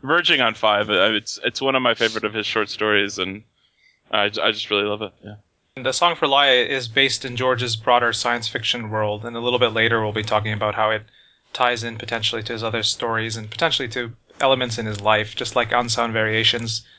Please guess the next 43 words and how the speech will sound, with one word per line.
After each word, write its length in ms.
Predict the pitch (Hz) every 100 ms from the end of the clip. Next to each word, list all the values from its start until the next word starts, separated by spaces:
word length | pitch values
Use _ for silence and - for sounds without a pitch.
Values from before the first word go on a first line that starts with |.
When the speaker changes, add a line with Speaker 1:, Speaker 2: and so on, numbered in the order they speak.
| _ -
Speaker 2:
might 120 | 120
have 100 | 113
drawn 200 | 120 110
upon 300 | 110 113 110
his 180 | 110 107
life 380 | 107 107 107 -
when 140 | 131 123
he 100 | 117
was 100 | 110
writing 280 | 110 110
it, 140 | 110 107
the 60 |
same 240 | 113 120 113
thing 180 | 110 110
here. 280 | 110 107 113 _ _ _ _
But 100 | 127
I 60 | 120
thought 200 | 143 131
we'd 120 | 135
just 180 | 131 -
kinda 160 | 131
just 240 | 123 117 -
go 140 | 117
through 160 | 113 117
the 80 | 110
main 200 | 110 110
story 320 | - 117 110
right 220 | 104 101
now 220 | 110 107
and 100 | 104
just, 280 | 110 107 - - - - - _
just 160 | - -
talk 160 | 190
about 200 | 165 151
what 180 | 131 123 - - - _
st-, 360 | - - - -
stood 240 | - 131
out 180 | 127 117
to 100 | 127
you, 160 | 113 113
what 140 | 110
you 80 | 107
ha-, 180 | 110